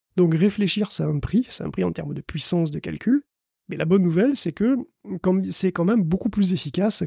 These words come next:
que AlphaCode, dont on avait parlé, qui est un autre projet de DeepMind dont on a parlé il y a pas très longtemps, qui permettait aussi de résoudre des problèmes complexes, mais avec une approche beaucoup plus brutale,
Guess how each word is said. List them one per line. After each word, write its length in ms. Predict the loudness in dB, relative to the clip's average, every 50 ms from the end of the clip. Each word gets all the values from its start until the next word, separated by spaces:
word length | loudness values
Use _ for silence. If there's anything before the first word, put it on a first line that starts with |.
| -2
que 160 | 0 0 2 2
AlphaCode, 600 | 2 0 0 -2 -6 -4 -2 -2 0 0 -2 -4
dont 140 | -6 -8 -6 -6
on 100 | -4 -4
avait 200 | -4 -4 -4 -6
parlé, 400 | -6 -6 -4 -2 0 2 2 0
qui 100 | 0 -6
est 80 | -8 -4
un 80 | 0
autre 240 | 0 0 0 0 -6
projet 300 | -4 -2 0 0 0 2
de 80 | 0 0
DeepMind 440 | -2 -2 0 0 2 2 2 2
dont 120 | 0 -2 -4
on 40 | -6
a 60 | -6
parlé 220 | -6 -6 -6 -4
il 20 | -6
y 40 |
a 20 | -6
pas 100 | -6 -8
très 140 | -8 -8 -8
longtemps, 300 | -8 -6 -6 -6 -6 -6 _ _ _ -20 -20 -20 -20 _
qui 100 | -10 -4
permettait 300 | 0 2 2 2 2 0
aussi 320 | 0 0 0 0 2 2 2
de 60 | 2
résoudre 240 | 2 2 2 2 2
des 60 | 2
problèmes 260 | 2 2 2 2 2 2
complexes, 440 | 0 -2 0 0 -2 -2 -2 -2
mais 80 | -2 0
avec 180 | 0 0 0 0
une 80 | 0
approche 360 | 0 0 0 0 -2 0 -2
beaucoup 600 | -4 -4 -4 -4 -4 -2 -2 -2 -2 -2 -2 -2
plus 140 | -2 0 0
brutale, 460 | 2 2 2 0 0 -2 -2 -2 -2